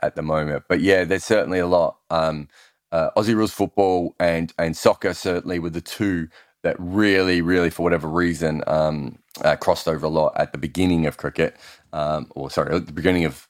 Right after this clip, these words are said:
those two sports, really. Um, but really, really, really interesting one there.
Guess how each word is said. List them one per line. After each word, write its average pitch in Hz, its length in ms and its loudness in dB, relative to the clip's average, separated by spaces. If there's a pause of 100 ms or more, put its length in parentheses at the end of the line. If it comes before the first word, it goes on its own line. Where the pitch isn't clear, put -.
those 104 200 2
two 78 120 -8
sports, - 380 -12
really. 76 220 -12 (460)
Um, 76 340 -6 (100)
but 107 180 2
really, 104 340 -2 (220)
really, 95 320 -2
really 82 180 -2
interesting 80 380 -8
one 78 140 0
there. 104 220 2